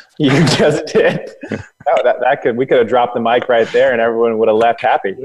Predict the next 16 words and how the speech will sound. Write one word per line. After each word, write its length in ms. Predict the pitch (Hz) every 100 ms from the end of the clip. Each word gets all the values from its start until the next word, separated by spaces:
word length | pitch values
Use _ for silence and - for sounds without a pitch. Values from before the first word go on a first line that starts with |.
| 123
Absolutely. 480 | 123 - 127 131 104
<laughs> 60 | _ _ -
And 160 | 117 117
a 60 |
couple 240 | 131 127 135
of 60 |
things 240 | 131 123 123
that 180 | 120 -
came 280 | 123 117
up, 160 | 117 113
actually, 260 | 117 - 107
I 40 |
wanna 220 | 110 104
share 380 | - - 117 117
before 320 | 113 - 110
we 260 | 113 110